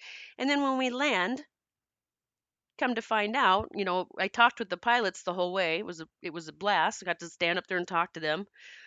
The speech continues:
Um, and it was just like a little, let's see, four, five, six, I think seven people could have fit on that plane. There were four of us, um, and two, two dogs. <laughs> So come to find out when we land,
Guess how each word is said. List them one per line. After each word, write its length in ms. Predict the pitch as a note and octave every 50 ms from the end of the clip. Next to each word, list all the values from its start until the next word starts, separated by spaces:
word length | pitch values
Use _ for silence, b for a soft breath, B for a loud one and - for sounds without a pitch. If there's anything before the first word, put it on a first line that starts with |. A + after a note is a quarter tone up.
| B B _
Um, 380 | - F3+ E3+ E3 D#3+ D#3+ D#3+ D3+ - -
and 460 | G3 F#3+ F#3+ F#3 F3+ F3+ F3+ F3 - - - -
it 40 | A#3
was 100 | B3 -
just 140 | F4 - -
like 120 | F4 D4
a 40 | C4
little, 280 | A#3+ A#3+ A#3 G#3+ F#3+ -
let's 160 | F#3+ F3+ -
see, 120 | - F3+
four, 440 | F3 - - A#3 A3+ A3+ A3+ A3+ A3+
five, 260 | - - - G3+ G#3
six, 320 | - - A3 G#3 - - - -
I 60 | -
think 140 | F4 F#4 -
seven 300 | - - G#3+ G#3 A3+ A#3
people 260 | - A#3+ G#3+ A#3+ A3+
could 120 | - A3
have 80 | A3+ -
fit 120 | - A#3
on 100 | A3 A3
that 140 | A3 G3 -
plane. 220 | - G#3+ G#3 G#3+
There 80 | G#3 F3
were 40 | D#3 E3
four 240 | - F3 F3 F3+
of 80 | F3+ F3
us, 240 | F#3 G3+ - - - b b b b b b b _ _ -
um, 280 | E3+ E3 D#3+ D#3+ D#3 - _ _ _ _ _ -
and 500 | F#3+ F#3+ F#3+ F#3+ F#3+ F#3 F#3+ F#3 E3+ -
two, 160 | - C#3+ C3+
two 220 | - - - E3
dogs. 360 | D3 F3 E3 F3+ G3+ F#3+ - - -
<laughs> 60 | B B B B B B B B B B B B B B B _ _ _ _
So 400 | - - - A#3+ A3+ A3 G#3 - - - - _ -
come 120 | C4 B3 A#3+
to 40 | A#3
find 220 | - A3 G#3+ A3
out 80 | G#3 -
when 80 | F#3
we 120 | E3+ D#3+ D#3+
land, 540 | F#3 G#3+ B3 C4+ C4 B3+ B3+ B3+ B3+ B3